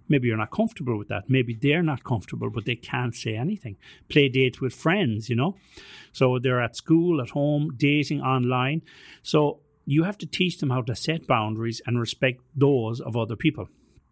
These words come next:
Which are the best ways for the, you to consistently model consent, consent, sorry, proactively with young boys in your life? So, you know, they say an ounce of prevention regards to consent, consent is worth more than a pound of cure.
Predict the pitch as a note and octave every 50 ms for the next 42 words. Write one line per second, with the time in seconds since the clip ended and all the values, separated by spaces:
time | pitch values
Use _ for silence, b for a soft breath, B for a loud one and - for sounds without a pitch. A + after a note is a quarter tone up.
0 | _ _ _ _ _ _ _ _ _ - - _ _ _ - - - D#3 C3+ -
1 | - C#3 B2+ A#2 A2 C3 B2+ A#2 - - C3 B2+ C3 C3+ C3+ A#2+ - - A#2+ G#2+
2 | A#2+ A2+ A2+ - A#2+ B2 B2 C3+ D#3 F3 F3+ D#3+ - - - B2 - - C#3 B2+
3 | - - G#2+ G2+ A#2+ A2 A#2 A#2 A#2+ A#2+ A#2 A2+ G#2 - - - B2+ B2+ C3 B2+
4 | - - E3 D#3+ C#3 C#3+ - B B B B B B B B B - B2+ B2 -
5 | D3 C3 C3+ C#3+ - - C#3 C#3 C#3 C3+ - C#3+ C3 B2 B2 - - - C3 B2+
6 | C3+ C#3+ C#3+ A#2+ A#2 A2+ A#2 B2+ C3 B2 A#2 A2 A#2+ A#2+ A#2 A2 G2+ A2+ G2+ G2+
7 | C3+ C3 G#2+ - - - - _ B B B B B B B B B B B B
8 | B B B B B B - - C#3+ C#3+ C#3+ C#3 C#3+ C#3+ C3+ C#3+ C3+ - D#3 C3
9 | B2+ B2+ C#3 C#3+ D#3+ D#3+ - - C#3 - D#3+ C3+ C3+ D#3 D3+ D3+ C#3 - C#3 C3
10 | B2+ A#2+ A#2+ C3 C3 C3 A#2+ - - B2+ - - - C3+ B2+ B2+ C3 B2+ - -
11 | _ _ _ - - C3+ B2 - - C#3 C#3 C#3 C3 C3 A#2 A#2+ A#2 B2 C3+ C3
12 | A#2+ - - - A#2 B2+ C3+ C#3+ C#3 C3 A#2+ A#2+ A#2+ A2+ G#2+ - - B2+ A#2+ A#2+
13 | A2 G#2+ - - - - D3+ D3 B2 G2+ F#2+ -